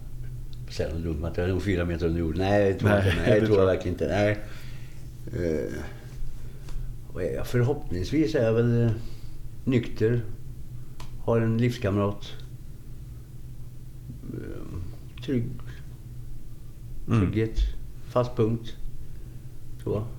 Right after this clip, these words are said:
Speaker 2: Ja. Verkligen. Vad skulle kunna vara nästa steg på den livsresan?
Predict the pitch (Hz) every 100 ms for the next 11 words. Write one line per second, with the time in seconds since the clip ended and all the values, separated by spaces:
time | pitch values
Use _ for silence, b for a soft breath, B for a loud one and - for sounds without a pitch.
0 | - - 95 87 - - - - - -
1 | - - - - - - - 98 104 87
2 | - - - - - B B B B B
3 | B - 143 - 170 165 - 165 156 151
4 | 151 147 - 135 - 160 165 - 131 113
5 | 110 101 120 127 - 147 160 - - -